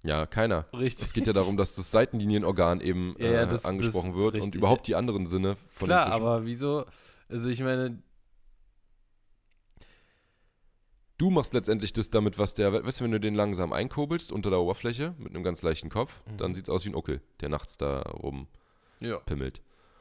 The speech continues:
Speaker 1: Und wenn du ihn mit kleinen Sprüngen über den Boden hüpfen lässt und immer mal wieder kurz liegen lässt, dann sieht's aus wie eine Grundel oder wie ein Kaulbarsch.
Speaker 2: Ja.
Speaker 1: So, also das, damit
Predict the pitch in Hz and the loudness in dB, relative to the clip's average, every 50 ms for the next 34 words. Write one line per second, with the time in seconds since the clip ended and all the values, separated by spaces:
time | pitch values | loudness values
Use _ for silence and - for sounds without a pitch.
0 | - _ - - 95 87 80 98 101 104 73 85 101 101 98 101 - 101 98 - | -20 _ -6 -4 -4 2 4 4 4 4 2 0 0 0 0 -2 -2 -4 -6 -6
1 | - - 104 98 101 - - - 101 107 107 104 78 90 98 92 87 92 110 117 | -2 0 0 2 2 0 -4 -2 0 0 0 0 0 0 0 0 2 0 0 0
2 | 127 139 151 - - 151 151 175 190 - - - - - - 98 104 104 98 95 | 0 -2 -4 -4 -4 -2 -2 -2 -4 -6 -12 -18 -20 -12 -6 -2 -2 0 0 0
3 | 95 90 90 87 - 87 - 98 104 117 139 147 175 180 - - - _ - - | 2 0 0 0 0 -4 -4 -4 -4 -4 -4 -4 -6 -8 -10 -16 -20 _ -8 -6
4 | 76 80 87 101 - - 80 98 - - 110 123 104 95 92 82 73 62 - 76 | -4 -4 -4 -6 -4 -4 -4 -4 -4 -4 -6 -4 2 2 2 2 2 -2 0 0
5 | 82 95 90 - 82 73 69 - 62 60 - - - - - 85 - _ - - | 0 0 0 0 0 0 0 0 -2 -4 -4 -10 -16 -16 -16 -16 -16 _ -20 -20
6 | - - - - - - - - _ _ _ - - 62 58 80 80 90 80 90 | -20 -20 -20 -20 -20 -20 -20 -20 _ _ _ -10 -6 -2 -2 -2 -2 -2 -4 -2
7 | 92 - - - - - - - - - - - - 98 95 110 110 90 | -4 -4 -6 -10 -14 -18 -20 -20 -20 -20 -14 0 2 4 4 4 2 -2